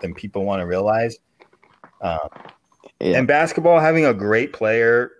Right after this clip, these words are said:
Speaker 1: I mean, is such an advantage. So if you have a great player and you put a great team around them, they're gonna win championships. So whether this guy won seven or this guy won four or this guy won five or three or whatever,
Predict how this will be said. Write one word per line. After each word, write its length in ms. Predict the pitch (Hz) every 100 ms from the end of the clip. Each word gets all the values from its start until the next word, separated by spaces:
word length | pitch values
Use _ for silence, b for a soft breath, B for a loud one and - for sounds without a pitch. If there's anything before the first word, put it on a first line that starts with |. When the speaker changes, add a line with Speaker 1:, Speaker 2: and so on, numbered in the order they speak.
| -
Speaker 1:
I 80 |
mean, 200 | 110 104
is 120 | 101 -
such 320 | - 131 -
an 80 | 98
advantage. 640 | 85 85 90 101 113 117
So 420 | - 113 98 87 -
if 160 | 110
you 60 | 180
have 100 | 190
a 60 | 156
great 260 | 135 127
player 220 | - 123
and 80 | 123
you 40 | 110
put 140 | 139
a 40 |
great 220 | 104 107 104
team 160 | 113
around 220 | 104 107
them, 180 | 110 113
they're 100 | 110
gonna 200 | 117 120
win 140 | 104 92
championships. 760 | - 76 - 76 - 78 -
So 300 | 98 85 78 b b b
whether 220 | - 110 98
this 200 | 117 123
guy 200 | 120 117
won 180 | 113
seven 400 | 113 - 107 117
or 80 | 107
this 180 | 101 101
guy 180 | 113 110
won 200 | 104 101
four 440 | - 101 110 110
or 40 | 104
this 200 | 110 -
guy 200 | 117 110
won 180 | 107 101
five 400 | 101 107 107 95
or 60 |
three 420 | - - 110 117 113
or 100 | 101
whatever, 580 | 101 127 107 101 101